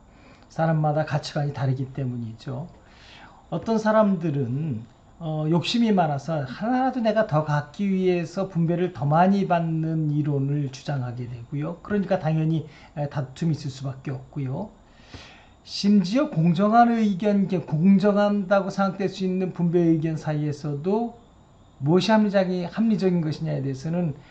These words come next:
의견이 나뉠 수 있어요. 예를 들어서 조금이라고 조금 나눠 갖자라는 의견,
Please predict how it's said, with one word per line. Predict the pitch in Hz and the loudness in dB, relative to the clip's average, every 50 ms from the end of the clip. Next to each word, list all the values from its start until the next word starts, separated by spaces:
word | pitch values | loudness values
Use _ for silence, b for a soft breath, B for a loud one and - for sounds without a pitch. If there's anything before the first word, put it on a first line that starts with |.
| B B - | B B -2
의견이 | 156 156 147 160 156 160 175 | 0 2 2 2 2 2 2
나뉠 | 170 139 127 131 139 139 | 2 2 2 0 -2 -2
수 | - - | -4 -6
있어요. | 131 117 - - - 127 131 147 165 - | -8 -8 -8 -10 -10 -8 -8 -8 -8 -4
예를 | - 160 185 185 196 175 | 0 0 2 2 2 0
들어서 | 143 143 143 143 135 - 127 117 123 139 160 160 135 117 B B B B B B B B B B B _ | 0 -2 -4 -6 -6 -8 -10 -8 -8 -6 -6 -6 -6 -8 B B B B B B B B B B B _
조금이라고 | - - 220 220 220 - - 262 254 262 254 240 240 226 208 196 170 180 220 226 233 226 220 202 190 180 165 156 143 - - | -6 -4 -4 -4 -4 -4 -2 0 2 4 6 8 8 8 8 6 4 2 0 0 2 4 4 4 4 4 2 0 -2 -6 -6
조금 | - 214 214 214 - - - - 226 233 226 220 214 | -2 0 0 0 -2 -6 -12 -10 -4 -2 0 2 2
나눠 | 196 165 160 160 151 | 2 2 2 0 -2
갖자라는 | 147 139 127 - - - 156 147 139 143 139 143 147 143 131 | -2 -4 -4 -6 -6 -4 -4 -2 -2 -2 -4 -4 -4 -2 -2
의견, | 131 127 123 120 127 123 | -2 -2 -4 -4 -8 -10